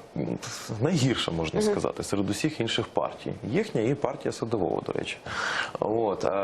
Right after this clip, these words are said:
Speaker 1: на даному етапі я дивлюсь, е, і, і бачу ситуацію такого постійного піару. Партія про себе постійно заявляє,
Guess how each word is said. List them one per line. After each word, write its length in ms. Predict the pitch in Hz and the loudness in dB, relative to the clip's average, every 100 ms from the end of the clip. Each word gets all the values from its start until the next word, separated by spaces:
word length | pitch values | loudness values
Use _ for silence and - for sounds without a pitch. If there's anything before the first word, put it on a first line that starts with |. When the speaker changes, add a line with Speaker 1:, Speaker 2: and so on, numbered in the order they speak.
| 98 95 - - - | 2 2 2 2 2
Speaker 1:
на 140 | 107 110 | 2 2
даному 440 | - 277 269 226 | 0 0 2 2
етапі 400 | 180 143 123 101 | 2 0 0 0
я 120 | 131 | 2
дивлюсь, 580 | 214 175 123 175 - - | 2 2 4 4 4 2
е, 480 | 131 127 120 117 107 113 - - - - - 107 - 117 - 55 | 2 4 4 2 2 0 -4 -8 -4 -2 0 0 0 -2 0 0
і, 120 | - 110 | 0 0
і 100 | - | 0
бачу 240 | 156 160 143 | -2 -2 -4
ситуацію 640 | 143 - 160 185 160 131 - - | -2 0 -2 2 2 2 -2 -8
такого 280 | - - 120 | -6 -2 0
постійного 520 | 117 127 - 175 165 | 2 0 4 4 4
піару. 500 | 151 160 120 92 - - - | 2 2 2 2 0 -2 0
Партія 320 | 160 - 147 | 0 2 2
про 120 | - | 2
себе 200 | - 131 | 2 0
постійно 460 | - 110 - 147 123 | 0 -2 0 2 4
заявляє, 360 | 117 113 85 | 4 4 2